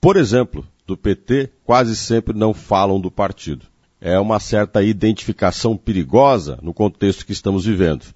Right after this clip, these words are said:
Mas o futuro nos reserva talvez uma surpresa maior. Como lidar com o impeachment? Ele vai amadurecer o país politicamente? Ou vai ser mais uma demonstração de algo pontual que não faz com que os brasileiros mudem seus hábitos políticos?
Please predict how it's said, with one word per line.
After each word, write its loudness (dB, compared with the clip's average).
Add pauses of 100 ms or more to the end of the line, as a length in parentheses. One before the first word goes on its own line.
(140)
Mas 0
o -6
futuro 2
nos 0
reserva 2
talvez 0
uma -2
surpresa 2
maior. 0 (320)
Como 4
lidar 2
com 0
o 0
impeachment? -4 (160)
Ele 2
vai 4
amadurecer 0
o -2
país -2
politicamente? -4 (560)
Ou -4
vai 2
ser 0
mais 2
uma 0
demonstração 0
de -4
algo 2
pontual 0 (100)
que -6
não 0
faz 0
com -6
que -6
os -2
brasileiros 0
mudem 2
seus -2
hábitos -2
políticos? -6